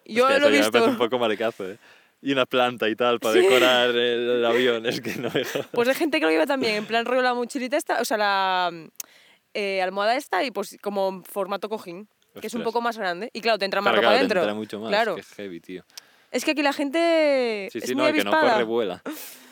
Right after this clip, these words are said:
Speaker 2: Y, bueno, dentro de esto también está el típico truquito de la bolsa del duty free, ¿no?
Speaker 1: Sí.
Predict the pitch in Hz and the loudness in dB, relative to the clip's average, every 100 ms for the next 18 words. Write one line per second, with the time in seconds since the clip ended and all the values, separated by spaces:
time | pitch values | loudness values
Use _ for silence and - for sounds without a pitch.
0 | - _ 113 104 101 101 104 117 107 101 | -20 _ -6 -4 -4 -6 -4 -4 -2 -2
1 | 104 113 117 120 113 110 110 117 117 107 | -2 -2 0 0 -2 -6 -4 -4 -4 -4
2 | 98 90 95 - - 101 117 101 82 80 | -6 -8 -6 -4 -6 -6 -8 -6 -6 -6
3 | 80 82 85 85 95 95 95 95 95 101 | -6 -6 -8 -8 -6 -6 -4 -6 -8 -10
4 | - 127 123 117 214 _ _ _ _ - | -6 -4 -4 -6 -12 _ _ _ _ -14
5 | - | -10